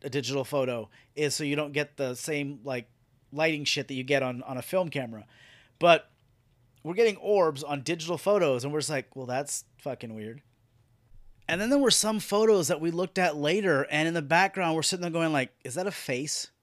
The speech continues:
That, this is all true, folks. Like, we, we took pictures, and you could, like, faintly see, like, a face.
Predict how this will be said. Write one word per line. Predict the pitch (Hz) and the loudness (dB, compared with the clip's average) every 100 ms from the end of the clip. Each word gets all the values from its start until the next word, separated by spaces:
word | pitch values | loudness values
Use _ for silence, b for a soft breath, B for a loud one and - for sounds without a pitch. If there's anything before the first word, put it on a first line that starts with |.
| _ _ _ _ _ _ _ - | _ _ _ _ _ _ _ -4
That, | 180 - _ B B B | -2 -4 _ B B B
this | 247 269 | -2 -2
is | 294 | 0
all | 269 220 | 2 2
true, | - 226 165 | 4 6 6
folks. | 147 135 131 - - | 4 0 0 -6 -8
Like, | 160 170 165 - _ b b b b _ _ _ _ _ | 2 4 4 0 _ b b b b _ _ _ _ _
we, | 170 190 269 220 | -4 0 0 -2
we | 165 196 233 | -2 0 2
took | - - 220 214 | -2 -2 -2 0
pictures, | 214 208 - 156 143 147 | 0 2 0 0 -4 -4
and | 151 147 147 151 | -4 -2 -4 -6
you | 160 | -8
could, | 180 143 127 _ - | -8 -10 -14 _ 0
like, | 160 156 - | 2 0 -10
faintly | - 180 196 214 208 | -2 0 2 0 -2
see, | - 214 | -2 -2
like, | 190 165 - | 2 2 0
a | 170 | -8
face. | - 233 175 - - | -4 -2 -2 -4 -8